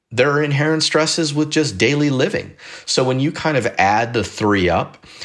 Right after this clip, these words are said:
I would submit to you that it's more than one plus one plus one equals three. It's a multiplier effect.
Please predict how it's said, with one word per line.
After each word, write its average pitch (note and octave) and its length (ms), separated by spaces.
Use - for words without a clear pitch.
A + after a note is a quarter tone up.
I G#2 160
would G2+ 160
submit F#2 460
to F#2+ 100
you F2+ 140
that F2 140
it's - 160
more E3+ 240
than F#2+ 220
one G2+ 220
plus - 320
one F2+ 180
plus E2 300
one F2 160
equals - 420
three. G2 560
It's - 160
a F#2 60
multiplier F2+ 800
effect. - 520